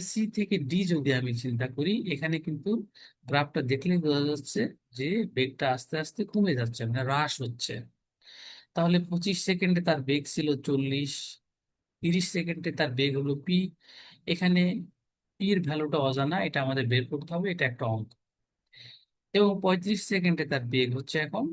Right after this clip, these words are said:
কত, দশ। তাহলে এখানে বেগটা আস্তে আস্তে কমে যাচ্ছে। তাহলে আমরা বলতে পারি এটা হচ্ছে সমমন্দনের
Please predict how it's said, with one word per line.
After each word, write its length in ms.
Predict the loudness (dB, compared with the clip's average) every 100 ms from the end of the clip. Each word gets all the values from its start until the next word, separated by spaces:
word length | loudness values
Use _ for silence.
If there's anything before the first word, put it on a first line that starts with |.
| -6 _ _ _ _ _
কত, 120 | -2 -2 0
দশ। 260 | 2 2 2 -2 -12 -16 -20 _ _ _ _ _ _ _ _ _ _ 2
তাহলে 320 | 4 4 4 2 0
এখানে 300 | 4 6 8 8 4 0 -14 _ -2
বেগটা 280 | 0 2 2 0
আস্তে 160 | 0 -4
আস্তে 160 | -4 -6
কমে 220 | 0 2 4
যাচ্ছে। 340 | 2 -2 -8 -12 -14 -20 _ _ _
তাহলে 280 | 2 4 4 2
আমরা 200 | 2 4 4 4 0 -4
বলতে 220 | -4 -2 -2
পারি 180 | -2 -2 -4 _ _ _ _ _ _ _ -6
এটা 120 | -4 -4
হচ্ছে 180 | -4 -6 -4
সমমন্দনের 1080 | -2 0 0 0 -2 -2 2 2 4 4